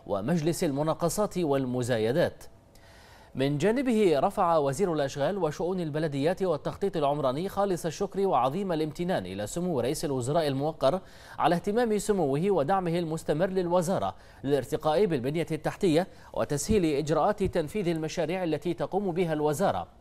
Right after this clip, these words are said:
وأكد أنه بناء على توجيهات صاحب السمو الملكي رئيس الوزراء تم الانتهاء من أعمال التصاميم التفصيلية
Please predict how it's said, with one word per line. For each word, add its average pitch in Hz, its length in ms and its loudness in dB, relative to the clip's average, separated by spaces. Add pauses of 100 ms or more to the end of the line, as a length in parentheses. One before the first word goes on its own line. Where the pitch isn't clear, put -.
(420)
وأكد 139 360 0
أنه 135 380 -2
بناء 143 400 -2
على 151 240 2
توجيهات 139 520 -2
صاحب 147 360 -4
السمو 160 360 -2
الملكي 131 440 0
رئيس 151 280 0
الوزراء 147 500 2 (380)
تم 214 180 4
الانتهاء 208 540 0
من 185 180 -2
أعمال 127 340 0
التصاميم 170 540 0
التفصيلية 175 680 0